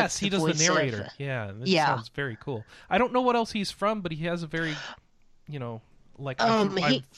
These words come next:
Speaker 2: recognize his voice.
Speaker 1: Frollo in Hunchback of Notre Dame and Megabyte from Reboot.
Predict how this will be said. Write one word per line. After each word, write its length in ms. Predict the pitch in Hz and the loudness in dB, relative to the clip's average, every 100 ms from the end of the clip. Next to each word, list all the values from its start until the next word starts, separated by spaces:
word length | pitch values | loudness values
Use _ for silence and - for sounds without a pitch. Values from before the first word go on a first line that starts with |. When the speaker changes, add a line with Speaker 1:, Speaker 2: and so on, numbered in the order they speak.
| 143 | -6
Speaker 2:
recognize 540 | 151 156 160 151 139 | -2 -2 -4 -6 -6
his 140 | 127 117 | -10 -10
voice. 440 | 135 120 113 - _ - - - | -8 -8 -10 -14 _ -20 -20 -18
Speaker 1:
Frollo 960 | - - - 233 254 277 285 277 262 170 | -14 -6 2 4 4 4 4 4 2 2
in 400 | 226 220 214 214 | 2 2 2 0
Hunchback 560 | 196 220 214 - 220 214 | 0 0 -2 0 0 -2
of 100 | 202 | -2
Notre 240 | 202 196 | -2 -2
Dame 540 | 185 190 185 180 180 - - | -2 0 2 2 0 -4 -2
and 520 | 175 165 156 151 165 | 2 2 0 -2 0
Megabyte 680 | 175 185 170 175 170 160 - | 2 2 2 2 2 -2 -10
from 520 | - 180 160 156 151 | -10 -6 -4 -6 -10
Reboot. 680 | 160 151 151 151 147 165 | -10 -8 -4 -4 -4 -8